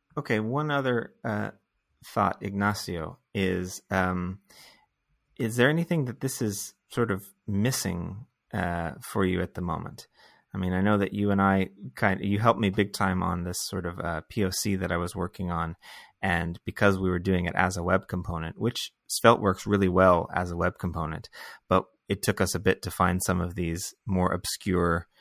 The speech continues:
things that I wanted to do. Um,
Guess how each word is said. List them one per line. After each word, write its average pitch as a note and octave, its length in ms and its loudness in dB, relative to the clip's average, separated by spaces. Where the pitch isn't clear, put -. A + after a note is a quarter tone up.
things G#2 300 6
that G2 120 4
I F#2+ 60 4
wanted G2 440 2
to F#2 80 -2
do. A#2+ 400 2
Um, F#2 500 4